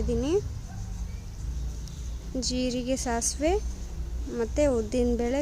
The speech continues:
ಕಡಲೆಬೇಳೆ ಹಾಕ್ಕೊಂಡು ಫ್ರೈ ಮಾಡ್ಕೊಳ್ತಾ ಇದ್ದೀನಿ. ಇವಾಗ ಕರಿಬೇವು ಹಾಕ್ಕೊಳ್ತಾ ಇದ್ದೀನಿ. ಇಷ್ಟು ಚೆನ್ನಾಗಿ ಫ್ರೈ ಆದಮೇಲೆ ಆಗಲೇ ರುಬ್ಬಿಟ್ಕೊಂಡಿದ್ದಂಥ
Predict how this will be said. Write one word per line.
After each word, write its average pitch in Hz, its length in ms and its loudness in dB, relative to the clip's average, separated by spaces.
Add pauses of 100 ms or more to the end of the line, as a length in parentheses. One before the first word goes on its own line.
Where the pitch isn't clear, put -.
ಕಡಲೆಬೇಳೆ 233 640 0
ಹಾಕ್ಕೊಂಡು 233 440 -2 (100)
ಫ್ರೈ 226 160 0 (140)
ಮಾಡ್ಕೊಳ್ತಾ 233 640 0
ಇದ್ದೀನಿ. 226 300 4 (600)
ಇವಾಗ 254 300 -6 (440)
ಕರಿಬೇವು 247 460 0
ಹಾಕ್ಕೊಳ್ತಾ 233 600 -4
ಇದ್ದೀನಿ. 240 340 0 (2250)
ಇಷ್ಟು - 280 -2 (160)
ಚೆನ್ನಾಗಿ 240 400 -2
ಫ್ರೈ 226 160 -2 (160)
ಆದಮೇಲೆ 233 500 0 (960)
ಆಗಲೇ 233 400 -2
ರುಬ್ಬಿಟ್ಕೊಂಡಿದ್ದಂಥ 220 960 -2